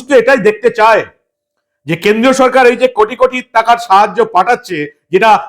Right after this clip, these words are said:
সাধারণ গরিব মানুষের কাছে পৌঁছচ্ছে না, তার আগেই তৃণমূলের নেতা নেত্রীরা লুটে নিচ্ছে, সেটা যাতে একেবারে মানুষের কাছে পৌঁছে যায়। তার জন্য কেন্দ্রের টাকা এই রাজ্যের মানুষের কাছে পৌঁছতে গেলে এই রাজ্যে পরিবর্তন দরকার হবে।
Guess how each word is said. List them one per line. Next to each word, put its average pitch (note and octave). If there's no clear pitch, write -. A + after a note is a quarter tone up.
সাধারণ A3
গরিব G#3
মানুষের G#3+
কাছে A3
পৌঁছচ্ছে A3
না, D#3+
তার G3+
আগেই A#3
তৃণমূলের A#3
নেতা G#3
নেত্রীরা A3+
লুটে G#3+
নিচ্ছে, A3+
সেটা A3
যাতে G3+
একেবারে A#3
মানুষের G#3
কাছে A3
পৌঁছে F3
যায়। G#2
তার F#3
জন্য A#3
কেন্দ্রের G#3+
টাকা G#3+
এই G3
রাজ্যের G#3+
মানুষের G#3
কাছে G#3+
পৌঁছতে F#3
গেলে B3
এই E3
রাজ্যে D#3+
পরিবর্তন A#3+
দরকার C3+
হবে। G2+